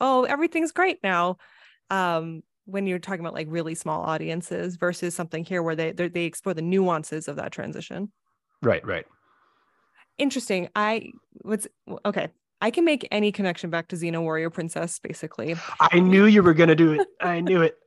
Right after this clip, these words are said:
Speaker 2: I knew it.
Speaker 1: <laughs> Well,
Speaker 2: Sorry, keep going. <laughs>
Speaker 1: no, you're fine. 'Cause the story you just explained, um, with the redemption and the father being the evil one and the, the son trying to, like, get his approval, essentially,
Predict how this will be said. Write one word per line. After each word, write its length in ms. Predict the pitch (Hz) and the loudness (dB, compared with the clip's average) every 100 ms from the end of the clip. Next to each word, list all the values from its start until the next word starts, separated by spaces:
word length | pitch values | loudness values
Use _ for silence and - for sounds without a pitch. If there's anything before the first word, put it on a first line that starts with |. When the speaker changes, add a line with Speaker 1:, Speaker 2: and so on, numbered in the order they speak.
| - | -2
Speaker 2:
I 400 | 170 160 156 156 | 2 2 4 2
knew 160 | 165 156 | 2 2
it. 120 | - - | 0 -8
Speaker 1:
<laughs> 100 | - 480 - - - - - | -8 -8 -8 -14 -16 -18 -2
Well, 120 | 285 | 6
Speaker 2:
Sorry, 220 | 269 123 | 8 8
keep 140 | 117 120 | 6 4
going. 220 | 113 107 - | 4 2 2
<laughs> 60 | |
Speaker 1:
no, 200 | 247 269 392 | 4 6 6
you're 100 | 381 | 4
fine. 160 | 339 254 - | 2 0 -6
'Cause 240 | - 269 - _ _ 247 254 | -2 -2 -2 _ _ -20 -8
the 160 | 202 254 | -2 -2
story 340 | - 311 339 | 0 0 0
you 80 | 285 | -2
just 160 | 226 | -6
explained, 680 | 202 - - 220 190 170 165 - - | -10 -12 -6 -4 -4 -6 -10 -12 -4
um, 480 | 202 190 180 175 240 - | -2 0 -2 -6 -10 -10
with 140 | 190 | -2
the 80 | 196 | 0
redemption 420 | 196 196 208 214 | 2 0 -2 -2
and 140 | 190 | -2
the 40 | 160 | -4
father 540 | - 233 220 208 196 185 | 0 2 2 2 0 -2
being 300 | 190 180 175 | -8 -8 -10
the 180 | 175 - | -10 -8
evil 220 | 180 180 | -4 -2
one 180 | 170 170 | -2 -2
and 500 | 165 160 180 170 175 | -4 -8 -10 -14 -6
the, 220 | 170 - | -6 -4
the 120 | 170 | -6
son 280 | - 202 202 | -4 0 0
trying 300 | 190 185 175 | -2 -4 -4
to, 180 | - 175 | -6 -6
like, 160 | 165 | -4
get 140 | 156 170 | -4 -6
his 100 | 160 | -6
approval, 560 | - 277 208 202 185 | -2 0 2 2 2
essentially, 760 | 190 - 185 - 185 175 175 | -2 -2 -4 -2 -4 -2 -4